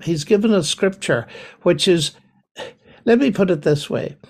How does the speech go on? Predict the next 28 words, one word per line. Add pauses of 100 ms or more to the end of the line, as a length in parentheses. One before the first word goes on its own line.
(220)
The
Bible
gives
us
a
guide
and
principles, (240)
not (160)
precise
guidance (120)
as
what
to
do
in
every (180)
situation,
because
that
would
leave
us
immature,
as
I
said
earlier.